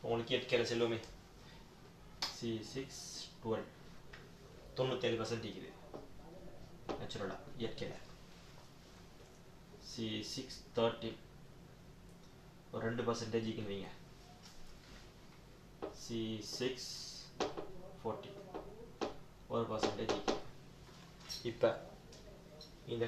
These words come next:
கார்பன் இயற்கையில சராசரி அணுத்திணிவு என்ன? இப்ப நீங்க ஒரு கார்பன் சென்ட்ரோய்டு எடுத்தீங்கன்னு சொன்னா, இது மூணுமே இருக்கும் அதுக்குள்ள. எல்லாமே கார்பன் தான், இது மூணுமே அடங்கிக்கும். இப்ப அதுல அவரேஜ் வெயிட் என்னது? அதை எப்படி கால்குலேட் பண்றது? ஒண்ணுமே இல்ல.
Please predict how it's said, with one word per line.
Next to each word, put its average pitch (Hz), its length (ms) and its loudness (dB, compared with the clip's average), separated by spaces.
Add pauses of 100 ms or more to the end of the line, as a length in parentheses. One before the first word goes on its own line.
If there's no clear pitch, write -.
(140)
கார்பன் 127 400 12
இயற்கையில 120 380 10 (340)
சராசரி 131 460 12
அணுத்திணிவு 117 400 4
என்ன? 110 120 4 (460)
இப்ப - 160 -6
நீங்க 104 160 2
ஒரு 101 140 2
கார்பன் 113 260 8
சென்ட்ரோய்டு 117 260 2
எடுத்தீங்கன்னு 113 320 2
சொன்னா, 127 160 4 (540)
இது 113 160 6
மூணுமே 160 300 12
இருக்கும் - 320 2
அதுக்குள்ள. 104 280 -2 (1000)
எல்லாமே 123 200 10 (100)
கார்பன் 120 280 10
தான், 180 120 4
இது 139 140 4
மூணுமே 139 240 8
அடங்கிக்கும். 110 440 6 (240)
இப்ப - 140 6
அதுல 117 220 12
அவரேஜ் 139 380 12
வெயிட் 117 200 8
என்னது? 101 280 4 (540)
அதை 117 140 6
எப்படி 120 180 6
கால்குலேட் 107 360 6
பண்றது? 98 320 -2 (1080)
ஒண்ணுமே 101 320 2
இல்ல. 101 100 -2